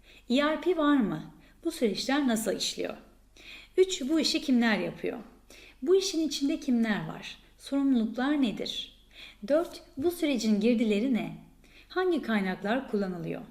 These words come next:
Hangi bilgiler geliyor? Beş, bu sürecin çıktıları ne? Hangi ürünler çıkıyor? Hangi hizmetler çıkıyor? Hangi bilgiler çıkıyor?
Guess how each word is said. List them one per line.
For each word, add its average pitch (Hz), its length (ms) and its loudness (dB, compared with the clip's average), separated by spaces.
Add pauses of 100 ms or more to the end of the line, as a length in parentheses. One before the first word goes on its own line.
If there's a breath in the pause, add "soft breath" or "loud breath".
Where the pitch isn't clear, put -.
(140)
Hangi 330 380 0
bilgiler 208 380 0
geliyor? 185 400 -6 (880 loud breath)
Beş, - 440 0
bu 359 60 2
sürecin 277 400 0
çıktıları 190 580 -2
ne? - 140 -6 (640 loud breath)
Hangi 359 360 2
ürünler 190 460 0
çıkıyor? - 360 -6 (120)
Hangi 320 360 0
hizmetler 233 640 -2
çıkıyor? - 320 -8 (180)
Hangi 339 320 0
bilgiler 202 440 -2
çıkıyor? - 380 -8